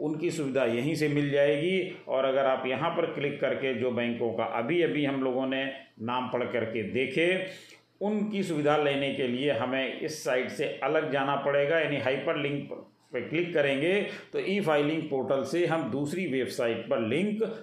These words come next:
हो जाएंगे। Entering website operated by other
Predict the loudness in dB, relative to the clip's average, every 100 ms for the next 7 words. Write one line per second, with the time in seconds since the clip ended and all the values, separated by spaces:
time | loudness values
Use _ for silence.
0 | -16 -4 2 4 2 0 -2 -4 -6 -14
1 | _ -20 -20 _ -6 -4 0 0 0 2
2 | 0 0 0 2 2 0 0 0 2 0
3 | 0 -2 0 2 0 0 0 2